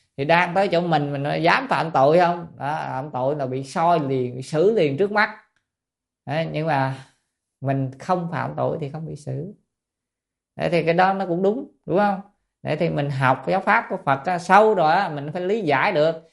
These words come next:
đâu là chánh kiến, đâu là tà kiến.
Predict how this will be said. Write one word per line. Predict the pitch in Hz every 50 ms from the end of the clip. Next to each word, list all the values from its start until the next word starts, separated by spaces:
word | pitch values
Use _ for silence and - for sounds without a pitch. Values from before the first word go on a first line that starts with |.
| _ _ _ _
đâu | - 160 165 180 190 180 180
là | 165 151 139 131
chánh | 131 - 170 180 220 220 208
kiến, | - 202 208 233 254 240
đâu | 202 180 165
là | 143 135
tà | 135 - 143 135 127 123 131 127 -
kiến. | - 165 175 202 214 233